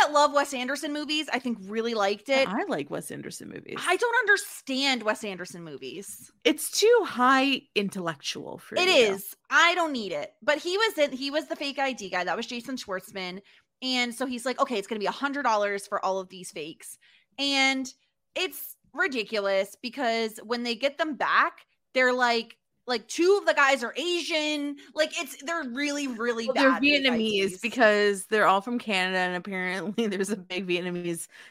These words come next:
Speaker 2: community in Canada.
Speaker 1: Yeah, this is so ridiculous. Like, it's,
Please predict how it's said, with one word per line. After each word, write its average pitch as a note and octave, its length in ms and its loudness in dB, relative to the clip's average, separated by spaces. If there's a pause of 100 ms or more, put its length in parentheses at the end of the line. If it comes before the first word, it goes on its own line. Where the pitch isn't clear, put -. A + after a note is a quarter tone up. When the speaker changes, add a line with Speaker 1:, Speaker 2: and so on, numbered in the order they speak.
(100)
Speaker 2:
community F#3 560 0
in E3+ 120 -2
Canada. E3 680 -4 (560)
Speaker 1:
Yeah, D3+ 380 -6
this C#4+ 160 -10
is F4 160 -10
so D#4+ 160 4
ridiculous. G#3+ 760 0
Like, A3 300 0
it's, - 340 -2